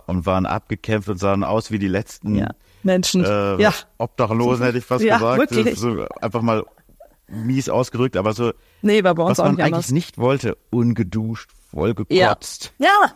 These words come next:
Speaker 1: Vollgas,
Speaker 2: Ja,
Speaker 1: ne? Und das war,
Speaker 2: wirklich.
Speaker 1: das, das treibt schon so, äh, mit einem, was, was mich interessieren würde, ob du das findest, dass sich die Erwartungshaltung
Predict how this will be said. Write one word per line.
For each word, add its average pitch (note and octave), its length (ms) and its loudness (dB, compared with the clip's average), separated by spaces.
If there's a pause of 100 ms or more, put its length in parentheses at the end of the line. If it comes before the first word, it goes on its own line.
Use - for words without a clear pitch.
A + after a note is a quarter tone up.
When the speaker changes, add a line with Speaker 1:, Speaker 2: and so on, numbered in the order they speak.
(220)
Speaker 1:
Vollgas, B2 580 2
Speaker 2:
Ja, B2 60 -2
Speaker 1:
ne? B2+ 60 0
Und A#2+ 80 -2
das B2 120 -4
war, B2+ 160 0
Speaker 2:
wirklich. - 220 -4 (300)
Speaker 1:
das, - 180 -6 (300)
das - 240 -6 (180)
treibt - 280 -4
schon C3 240 -2
so, B2 340 0
äh, G#2+ 240 -2
mit G#2+ 140 -4
einem, A2 220 0
was, - 220 -8 (840)
was A#2 340 -4
mich C#3 180 2
interessieren C#3+ 420 0
würde, D3 240 0
ob - 160 -6
du C#3+ 280 0
das - 420 -6 (220)
findest, C3+ 420 -2
dass - 140 -4
sich - 140 -8
die A#2+ 140 0
Erwartungshaltung G#2+ 1040 0